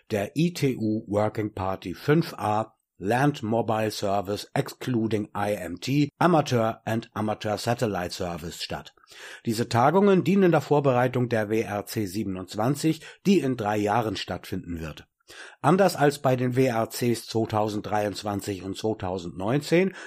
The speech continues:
steht zweitausendsiebenundzwanzig zwar kein explizites Thema mit direktem Amateurfunkbezug auf der Agenda, gleichwohl haben die Mitglieder der Untergruppe W P fünf A Strich fünf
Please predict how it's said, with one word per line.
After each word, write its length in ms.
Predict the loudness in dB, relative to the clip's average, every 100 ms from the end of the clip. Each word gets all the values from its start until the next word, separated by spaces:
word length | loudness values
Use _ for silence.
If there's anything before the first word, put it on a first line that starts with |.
| -14
steht 280 | -4 -2 -2
zweitausendsiebenundzwanzig 1500 | -2 -2 -2 -2 -2 0 2 4 2 0 -2 -4 -6 -8 -10 -20 -14
zwar 240 | 0 2
kein 320 | 4 4 4 4
explizites 800 | 0 -2 -4 -4 -4 -6 -8
Thema 380 | -2 0 2 0
mit 240 | 0 -4 0
direktem 400 | 0 0 -2 -4
Amateurfunkbezug 1000 | -4 -4 2 2 4 -2 -4 -6 -8
auf 200 | -4 -6
der 180 | -4 -4
Agenda, 640 | -4 -4 -4 2 0 0 -10 -18 -20 _
gleichwohl 640 | 0 0 0 4 4 4 0 0
haben 260 | 2 4
die 140 | 4 6
Mitglieder 520 | 4 2 2 4 4
der 200 | 2 2
Untergruppe 720 | 0 0 -2 0 0 2 0
W 320 | -2 -2 0 0
P 280 | 0 -2 -2
fünf 400 | -4 -6 -6 -6
A 300 | -2 -2 -2
Strich 400 | -8 -10 -10 -6
fünf 260 | 2 4 4